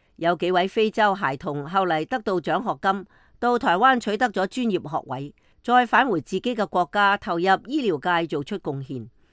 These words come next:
係佢覺得最值得安慰嘅事情。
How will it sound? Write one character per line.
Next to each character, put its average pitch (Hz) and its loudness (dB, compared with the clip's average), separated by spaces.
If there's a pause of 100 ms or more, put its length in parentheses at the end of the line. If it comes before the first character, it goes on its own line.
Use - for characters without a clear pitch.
(200)
係 185 0
佢 220 2
覺 - -8
得 247 4
最 196 0
值 180 -2
得 226 0
安 202 2
慰 160 -2
嘅 147 -6
事 131 -12
情。 117 -12